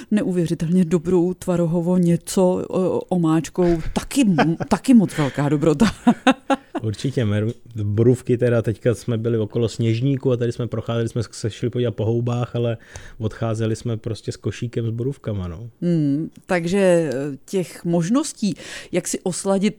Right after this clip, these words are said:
Speaker 1: eh, v létě život, je velká spousta. My ještě některé z těch možností probereme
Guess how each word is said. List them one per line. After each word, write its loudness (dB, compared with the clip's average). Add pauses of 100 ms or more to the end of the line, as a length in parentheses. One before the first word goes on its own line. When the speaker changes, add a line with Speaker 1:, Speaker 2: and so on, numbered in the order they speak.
Speaker 1:
eh, 2
v 2
létě 2
život, 2
je 6
velká 0
spousta. 2
My 6
ještě 4
některé 2
z -8
těch -4
možností 0 (140)
probereme 2